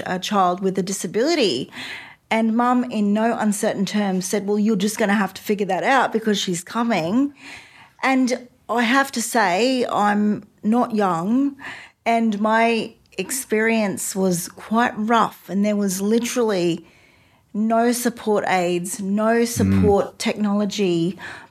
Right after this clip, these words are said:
Speaker 1: But my goodness, you know, once I got to university and I had that drive inside of me that said, "I will survive and fit in no matter what it takes."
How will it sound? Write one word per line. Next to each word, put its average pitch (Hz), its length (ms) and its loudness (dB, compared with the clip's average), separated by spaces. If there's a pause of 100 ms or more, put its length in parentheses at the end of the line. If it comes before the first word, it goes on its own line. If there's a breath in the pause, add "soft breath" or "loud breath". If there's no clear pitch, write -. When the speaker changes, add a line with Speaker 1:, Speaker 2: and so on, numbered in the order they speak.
(100)
Speaker 1:
But 214 200 -2
my 226 220 2
goodness, 208 800 0
you 208 140 -2
know, 240 460 2
once 254 380 -2
I 285 120 2
got 240 360 -2 (120)
to 208 300 2 (640 loud breath)
university 214 920 2
and 214 120 0
I 208 80 0
had 240 460 -2
that 233 320 2 (380)
drive 214 440 2
inside 202 400 2
of 220 60 2
me 202 100 2
that 180 180 -2
said, 208 280 0
"I 214 200 2
will 214 360 0 (360)
survive 190 680 2
and 202 140 0
fit 214 220 -2
in 180 320 0
no 202 100 2
matter 196 220 0
what 185 160 -2
it - 80 -16
takes." 220 480 0